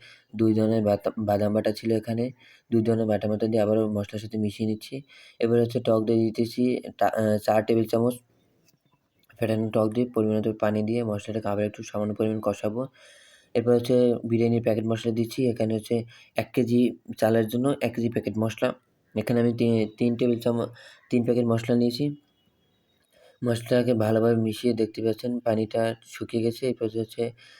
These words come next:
মা-, মাংসটাকে দিয়ে দেবো। আর মাংসটা হচ্ছে কেটে রাখার পর লেবুর রস দিয়ে কিছুক্ষণ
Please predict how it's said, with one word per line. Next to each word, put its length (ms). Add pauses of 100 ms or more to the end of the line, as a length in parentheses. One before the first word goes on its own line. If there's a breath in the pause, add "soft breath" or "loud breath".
(320 loud breath)
মা-, 240
মাংসটাকে 580
দিয়ে 460
দেবো। 220
আর 160
মাংসটা 380
হচ্ছে 240
কেটে 600
রাখার 300
পর 260
লেবুর 400
রস 180
দিয়ে 180
কিছুক্ষণ 480